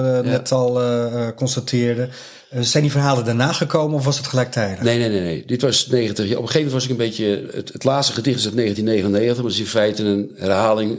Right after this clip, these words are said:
Speaker 1: van het gedicht uit negentien eenennegentig. Wat ik uiteindelijk,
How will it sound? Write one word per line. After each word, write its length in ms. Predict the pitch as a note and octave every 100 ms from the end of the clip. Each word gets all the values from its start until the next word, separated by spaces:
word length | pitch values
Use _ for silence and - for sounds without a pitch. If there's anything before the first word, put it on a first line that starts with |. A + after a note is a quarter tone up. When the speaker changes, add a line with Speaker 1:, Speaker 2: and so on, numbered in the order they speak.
| -
Speaker 1:
van 100 | A2+
het 100 | G2+
gedicht 260 | A2 G#2+ G#2+
uit 80 |
negentien 260 | G#2 F#2+ F2+
eenennegentig. 800 | A2+ G2 F#2 D#2+ C#2+ - C#2 -
Wat 140 | G#2
ik 160 | F#2+ -
uiteindelijk, 680 | G2 G2 G#2 G#2+ G#2+ G#2